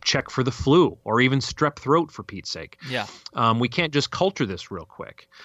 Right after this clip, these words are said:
Speaker 1: So there are, um, the, the, w-, there are a handful of ways to test this. And in the past decade, there have been some what we call rapid tests. Um, things, uh, the, t-, the,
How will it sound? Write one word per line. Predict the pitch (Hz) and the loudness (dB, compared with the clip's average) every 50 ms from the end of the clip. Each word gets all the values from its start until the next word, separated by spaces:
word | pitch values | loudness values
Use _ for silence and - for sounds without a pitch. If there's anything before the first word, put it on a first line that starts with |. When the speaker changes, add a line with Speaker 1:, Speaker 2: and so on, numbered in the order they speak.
| - - - | -20 -12 -4
Speaker 1:
So | - - 160 147 143 143 139 139 - - | 0 2 4 4 6 4 4 2 -2 -6
there | 135 113 131 131 131 131 | -4 0 2 4 4 4
are, | 127 123 123 123 123 123 123 123 - | 4 4 4 2 2 -2 -4 -10 -14
um, | 123 120 113 113 113 110 110 107 107 101 92 _ _ _ _ _ _ _ _ _ _ _ | -10 -8 -6 -4 -4 -4 -6 -8 -10 -12 -14 _ _ _ _ _ _ _ _ _ _ _
the, | - 131 135 123 | -6 -4 -4 -4
the, | 117 120 131 | -4 -6 -10
w-, | - - 139 127 135 - - - | -10 -8 -8 -8 -8 -8 -8 -10
there | - 139 113 123 127 127 135 | -10 -4 0 4 4 6 6
are | 151 170 180 170 151 - - _ _ _ _ _ _ - | 6 6 6 4 4 2 -2 _ _ _ _ _ _ -10
a | - - - 131 123 | -10 -4 -2 -2 -2
handful | 117 113 135 156 160 175 180 - - 180 160 147 | 0 0 0 2 2 2 0 0 0 2 2 2
of | 123 117 | 2 0
ways | 107 107 117 120 135 147 147 - | 0 0 0 2 2 0 -2 -4
to | - 170 | -6 -8
test | 151 - 165 160 156 - | -4 -2 -2 -2 -2 -2
this. | - 196 202 196 - - | -4 -4 -4 -4 -6 -6
And | - 117 117 117 117 117 113 113 - - - - - _ _ | -6 -4 -2 -2 0 0 -2 -4 -8 -14 -20 -20 -20 _ _
in | - 131 | -2 -2
the | 135 | -2
past | 123 - 156 151 147 139 - - | -2 0 0 0 0 -2 -2 -4
decade, | 131 123 - 139 131 127 131 131 - - - - - _ - | -4 -2 -2 -2 -2 -2 -2 -4 -10 -18 -20 -20 -20 _ -2
there | - 135 | 0 0
have | 135 120 | 2 2
been | 123 135 123 | 0 -2 -2
some | - - 120 113 110 107 | -2 -2 -2 -2 -2 -2
what | 110 113 | -4 -4
we | 117 | -6
call | 113 - - 110 | -6 -4 -4 -2
rapid | 95 92 92 95 104 - 139 131 | -2 0 0 0 0 -2 -4 -6
tests. | - - 135 131 139 143 - - - - - | -8 -8 -6 -6 -6 -6 -6 -8 -8 -10 -8
Um, | - 107 104 101 98 98 98 95 | -6 -6 -4 -4 -4 -6 -8 -8
things, | - 131 123 123 110 113 - - | -6 -4 -4 -4 -6 -8 -10 -8
uh, | - 120 104 98 107 | -6 -6 -6 -6 -4
the, | 110 110 107 | -2 -2 -2
t-, | - - 147 - | -2 -2 -4 -4
the, | - 127 - 107 | -4 -4 -4 -4